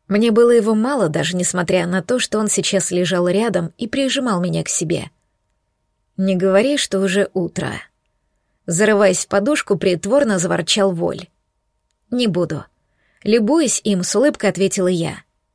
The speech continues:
«Не хочу вставать», признался Вольгрен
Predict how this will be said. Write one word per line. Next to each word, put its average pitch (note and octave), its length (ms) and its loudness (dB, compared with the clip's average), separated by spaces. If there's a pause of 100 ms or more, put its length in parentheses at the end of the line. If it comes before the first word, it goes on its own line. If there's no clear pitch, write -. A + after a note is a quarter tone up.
(840)
«Не G3 240 0
хочу F#3+ 340 -2
вставать», - 720 -4 (440)
признался G3 640 2
Вольгрен B3 520 0